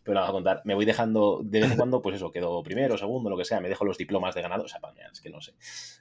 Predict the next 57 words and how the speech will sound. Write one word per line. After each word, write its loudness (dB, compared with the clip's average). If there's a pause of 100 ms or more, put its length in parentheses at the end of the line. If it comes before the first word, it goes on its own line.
Se -2
me 2
da 2
muy 0
mal, -6
se -10
me -2
da 0
muy 0
mal 6
retener. 0
Lo, 8
lo 6
agradezco 8
un 2
montón 8
y 2
me -2
encanta, 4
y, 2
y 2
luego 4
lo 6
guardo 6
con 2
mucho 2
cariño 0
en -10
casa -2
y -6
mucho -6
aprecio, -6 (340)
pero -2
es 0
verdad 2
que -8
soy -8
un -10
desastre -12
y -16
me -8
dejo -8
las -10
cosas. -20 (520)
Pero 0
bueno, -2
¿qué, 2
quieres 0
algo, 2
comentar 2
algo 4
más -4
sobre -4
este, -2
esta 2
Operación 2
Valkyria? -2